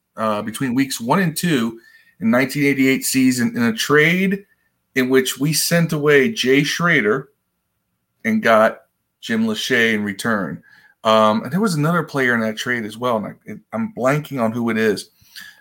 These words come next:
Uh, but Lachey was kinda like, they said, "You can have anybody but – Marcus Allen and Bo Jackson and, or Howie Long." And they said, and, uh, Bobby Beathard said, "I'll take Jim Lachey"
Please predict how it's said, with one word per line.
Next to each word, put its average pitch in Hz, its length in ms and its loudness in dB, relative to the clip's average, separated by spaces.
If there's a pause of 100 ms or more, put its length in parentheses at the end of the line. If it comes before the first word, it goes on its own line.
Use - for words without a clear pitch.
(140)
Uh, 104 320 4
but 110 240 2
Lachey 147 440 0
was 139 160 0
kinda 131 280 0
like, 117 260 0
they 117 140 -4
said, 127 260 -4
"You 135 60 -10
can 135 100 -6
have 123 420 0 (120)
anybody 147 560 2
but – 127 520 0 (300)
Marcus 127 400 2
Allen 120 440 -2
and 107 120 -10
Bo 113 180 -2
Jackson 110 680 -6 (500)
and, 101 500 -4 (140)
or 104 180 -2
Howie 113 300 2
Long." 104 480 -2 (160)
And 104 100 -12
they 98 80 -6
said, 95 320 -6 (160)
and, 104 240 -2
uh, 92 260 -2 (520)
Bobby 120 200 4
Beathard 113 320 2
said, 107 260 0 (120)
"I'll 101 120 -2
take 113 200 0
Jim 113 200 2
Lachey" 117 560 0